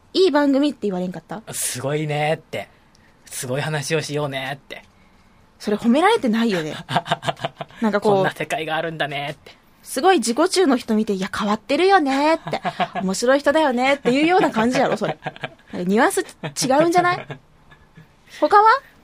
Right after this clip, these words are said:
Speaker 2: まあでも、あの、ハピコンをやりたいっていう時には、
Speaker 1: うん。
Speaker 2: すごい、あの、歓迎してもらいましたよ。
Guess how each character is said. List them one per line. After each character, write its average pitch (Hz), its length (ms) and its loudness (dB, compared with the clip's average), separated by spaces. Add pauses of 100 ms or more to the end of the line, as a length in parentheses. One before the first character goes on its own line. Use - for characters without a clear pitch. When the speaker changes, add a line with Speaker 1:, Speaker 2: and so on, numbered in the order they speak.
(260)
Speaker 2:
ま 220 140 -6
あ - 20 -2
で 214 140 0
も、 190 360 0 (140)
あ 131 180 -6
の、 117 300 -8
ハ 156 160 -10
ピ 196 120 -16
コ 220 180 -6
ン 214 480 -4
を 190 100 -2
や 180 140 -2
り 196 100 -8
た 208 160 -4
い 185 100 -2
っ 127 40 -12
て - 240 -20
い 104 120 -14
う 101 60 -14
時 - 320 -20
に 98 160 -18
は、 120 400 -6
Speaker 1:
う 254 120 -2
ん。 - 20 0
Speaker 2:
す 190 80 -4
ご 143 100 -8
い、 117 60 -8
あ 101 60 -12
の、 98 120 -16
歓 120 220 -8
迎 117 160 -8
し - 80 -18
て 120 100 -14
も 110 140 -12
ら 104 80 -12
い 107 60 -14
ま 107 140 -16
し - 60 -20
た 127 140 -18
よ。 120 160 -16